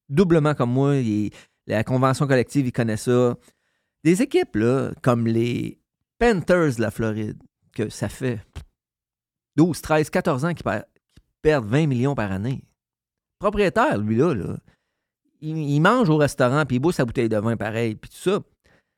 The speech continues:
L'équipe, le, le propriétaire qui va acheter une équipe, qui va la déménager à Québec, ça va être un jeu pour lui. Ça va être, ça sera, il est, ça sera pas obligatoirement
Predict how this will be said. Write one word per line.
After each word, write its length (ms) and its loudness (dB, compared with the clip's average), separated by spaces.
L'équipe, 340 2
le, 180 6
le 200 8
propriétaire 580 -2
qui 60 -10
va 100 2
acheter 180 0
une 80 0
équipe, 260 -4
qui 60 -8
va 100 4
la 120 2
déménager 380 0
à 60 -2
Québec, 400 -2
ça 140 -4
va 160 2
être 100 -6
un 340 4
jeu 360 6
pour 200 -6
lui. 320 -8
Ça 200 2
va 220 6
être, 100 -4
ça 180 -4
sera, 260 0
il 140 6
est, 100 8
ça 180 2
sera 240 2
pas 120 6
obligatoirement 960 4